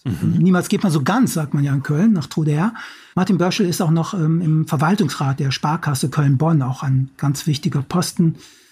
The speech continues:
Speaker 2: äh, vertreten als Vizevorsitzender. Und der Vorsitz geht dann auch an die Kölner C D U.
Speaker 1: Okay, wir haben jetzt gehört, C D U ist mächtig und zurück. Ähm, S P D ist niemals so ganz, äh, gegangen.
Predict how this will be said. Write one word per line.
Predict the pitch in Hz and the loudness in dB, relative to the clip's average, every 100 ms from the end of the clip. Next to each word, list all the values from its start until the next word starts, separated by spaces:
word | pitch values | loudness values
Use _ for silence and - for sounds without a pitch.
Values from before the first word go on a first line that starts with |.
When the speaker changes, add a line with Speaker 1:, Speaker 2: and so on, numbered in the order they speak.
| _ | _
Speaker 2:
äh, | - | -2
vertreten | 160 - 180 185 | 0 2 0 0
als | 147 226 | 0 0
Vizevorsitzender. | - 139 - 113 131 - - 127 | 0 -2 -2 -2 -4 -4 -2 0
Und | 147 139 | -2 -2
der | 147 147 139 - | -2 -4 -8 -10
Vorsitz | - 160 156 160 | -2 0 0 -2
geht | - 147 | -4 -2
dann | 160 160 | 0 0
auch | 151 131 - _ _ - | -2 -4 -6 _ _ -4
an | 135 | -2
die | 127 | 0
Kölner | 143 135 143 | 2 2 2
C | 170 | 0
D | 151 | 0
U. | 160 123 - _ _ _ _ _ | 0 -2 -6 _ _ _ _ _
Speaker 1:
Okay, | 196 196 131 | 0 0 2
wir | 131 | 2
haben | 151 | 0
jetzt | 160 - - - | -2 -8 -10 -2
gehört, | 131 135 170 - - | 0 2 0 -2 -10
C | - 151 | -2 0
D | 127 | 2
U | - 214 220 - _ | 2 2 0 -6 _
ist | - 147 - | -6 -4 0
mächtig | 156 - 170 | 0 0 -2
und | 160 143 - - | 0 -2 -2 -4
zurück. | - 120 175 226 - - - - _ _ | -2 2 0 -2 -12 -18 -20 -20 _ _
Ähm, | 156 143 139 143 170 233 - | -2 0 0 -2 -8 -12 -6
S | - | -2
P | - | 0
D | 127 160 214 | 2 2 2
ist | 165 - | 0 0
niemals | 160 151 131 | 2 2 0
so | 143 | 0
ganz, | 131 131 - - | 0 0 -4 -4
äh, | 131 127 120 | -2 0 0
gegangen. | 123 135 170 | -2 0 -2